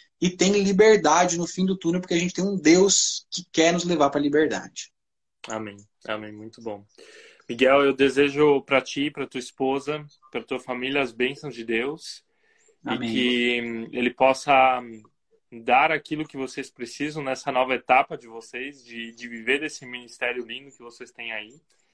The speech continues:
Speaker 2: E com certeza vai, vai acontecer outras oportunidades, vão haver outras oportunidades de a gente se ver por aí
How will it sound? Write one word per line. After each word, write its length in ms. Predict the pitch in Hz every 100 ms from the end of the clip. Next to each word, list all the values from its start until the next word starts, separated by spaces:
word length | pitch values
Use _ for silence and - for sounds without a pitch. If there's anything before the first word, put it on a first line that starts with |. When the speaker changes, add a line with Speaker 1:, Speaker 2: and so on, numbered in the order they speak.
| _ _ _ -
Speaker 2:
E 440 | 110 113 113 113 -
com 160 | 139
certeza 480 | 143 160 - 139 135 143 139 131 _
vai, 240 | 123 127 139 147 123 135 139 131
vai 240 | 127 139
acontecer 520 | 135 156 147 143 147
outras 340 | 143 147 147 135
oportunidades, 680 | 135 147 139 123 127 135
vão 180 | 127 127
haver 140 | 123 127
outras 220 | 127 127
oportunidades 560 | 123 131 123 120 120
de 60 | 113
a 40 |
gente 200 | 113 117
se 140 | - 117
ver 220 | 117 117
por 140 | -
aí 200 | 113 101